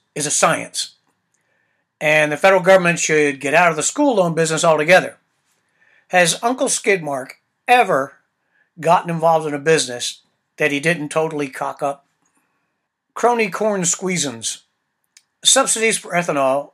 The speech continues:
should never have been created. The industry still won't discuss the impact of production on the environment, claiming that the slightest explanations would compromise proprietary secrets.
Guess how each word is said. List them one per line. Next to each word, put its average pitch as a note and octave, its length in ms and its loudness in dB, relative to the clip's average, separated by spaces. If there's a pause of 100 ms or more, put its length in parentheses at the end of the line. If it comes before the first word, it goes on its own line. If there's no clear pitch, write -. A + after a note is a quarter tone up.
(140)
should D#3 260 -6
never E3 360 0
have B2+ 100 -10
been C3 140 -4
created. B2+ 560 -4 (1000)
The D#3 120 -2
industry G#3 420 0
still A3 360 2
won't F#3 240 0
discuss E3+ 420 -2
the D3+ 160 -6
impact F3 380 -2
of C#3 100 -14
production D3+ 480 -4
on D3 240 -4
the C3 120 -4
environment, C3+ 500 -2 (540)
claiming F3 360 0
that D#3 160 0
the C3+ 80 -8
slightest C4 500 2
explanations G#3+ 800 -4 (360)
would C3+ 160 -10
compromise D3+ 640 -2
proprietary G#3+ 800 0
secrets. - 640 -6